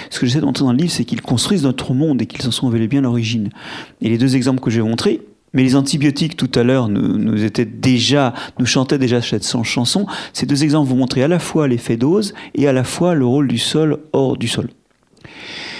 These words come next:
Le premier, effectivement, bah, c'est ça. C'est cette idée que, aujourd'hui, euh, vous avez tous vu que les pêcheurs français voudraient avoir plus de licences pour aller pêcher chez nos voisins. Vous savez, il y a cette blague que racontent les Écossais.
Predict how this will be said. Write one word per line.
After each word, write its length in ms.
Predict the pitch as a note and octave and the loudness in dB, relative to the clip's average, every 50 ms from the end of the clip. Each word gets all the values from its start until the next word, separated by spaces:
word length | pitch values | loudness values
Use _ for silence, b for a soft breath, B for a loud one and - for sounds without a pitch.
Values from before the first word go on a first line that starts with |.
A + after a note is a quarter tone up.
| B B B B B B _ _ _ _ _ _ - | B B B B B B _ _ _ _ _ _ -8
Le 80 | - A#2 | -8 -6
premier, 240 | - - A#2 D3+ G3 | -2 0 0 2 2
effectivement, 480 | F#3+ G3 - - - - - C#3+ - | 0 -2 -4 -8 -8 -4 -2 -2 -2
bah, 100 | - - | -2 -2
c'est 140 | - - A#2 | -4 -4 -4
ça. 180 | A2 - - - | -4 -4 -6 -6
C'est 200 | - - - - | -6 -8 -8 -6
cette 260 | - - C3 B2+ - | -4 -4 -4 -4 -4
idée 200 | B2 A#2 D#3 F#3+ | -4 0 0 -2
que, 440 | - - - C#3 D#3 F3+ - - - - - | -2 0 2 2 2 2 0 -2 -6 -8 -2
aujourd'hui, 720 | - B2 A#2 A#2 G2+ G2+ A2+ B2+ D3 F3 G#3+ B3 B3 - - _ _ _ _ _ _ - - | -2 0 2 2 0 0 0 0 2 2 2 0 0 -4 -8 _ _ _ _ _ _ -6 -2
euh, 320 | A2 A2 G#2+ G2+ G2 F#2+ F#2+ F#2 - - - | 0 2 2 2 2 0 -2 -4 -6 -8 -10
vous 220 | - - G#2+ A2 A#2 | -6 -4 -2 0 0
avez 160 | G#2 G#2 G#2 | 2 0 0
tous 220 | G2+ C3+ B2+ A2+ | 0 0 0 0
vu 180 | A#2+ C3+ F3+ A3 | 2 0 0 0
que 140 | - - B2 | 0 0 -2
les 60 | A2+ | -2
pêcheurs 340 | - A#2+ G#2+ - C3+ A#2 - | 0 0 0 0 0 -2 -2
français 300 | - A#2 A2 - F#3 F#3 | -2 -2 0 0 0 0
voudraient 200 | D#3 C3 A#2+ A#2+ | 2 2 2 2
avoir 200 | B2 A#2+ A2 - | 2 2 0 0
plus 180 | - F3 E3+ | 0 -2 0
de 100 | C#3 C3+ | 0 0
licences 400 | A#2+ A2+ A#2 - A3 F3+ F#3+ F#3+ | 0 0 0 0 0 0 0 -2
pour 160 | - - - | -2 -2 0
aller 140 | A2 A2 G#2+ | 0 0 0
pêcher 440 | G#2 - A2 - - - F3+ G3 F#3+ B B B B B B B B B B B B B B B B B B _ _ _ _ _ | 0 -2 -2 -2 0 0 0 0 0 B B B B B B B B B B B B B B B B B B _ _ _ _ _
chez 340 | - - - - - - D3 | -8 -4 -4 -2 0 0 2
nos 160 | C#3 C3 B2 | 2 4 2
voisins. 500 | A2 G2+ G2+ A#2 C3+ B2+ A2+ B2 A2 G#2 B B B B B B B B B B B _ | 2 2 2 4 4 4 4 2 2 0 B B B B B B B B B B B _
Vous 80 | - - | -4 0
savez, 220 | D3 C#3 E3+ D#3 D#3 B B B B B B B B | 2 2 2 2 0 B B B B B B B B
il 60 | - B2 | -2 0
y 40 | |
a 20 | B2 | 0
cette 240 | - - C#3+ A#2+ A#2 | 2 0 0 0 2
blague 280 | B2+ C#3+ D#3+ D#3+ C3+ | 2 4 4 2 2
que 120 | - - C3 | 0 0 2
racontent 400 | A#2+ A#2+ A#2+ - C#3+ C3+ - C#3 | 2 2 2 0 -2 0 0 0
les 140 | B2 A2 | 0 0
Écossais. 600 | B2 A#2+ - B2 A2 - - C#3 C#3 C#3 - - | 0 0 0 -2 -2 0 0 0 0 0 -2 -6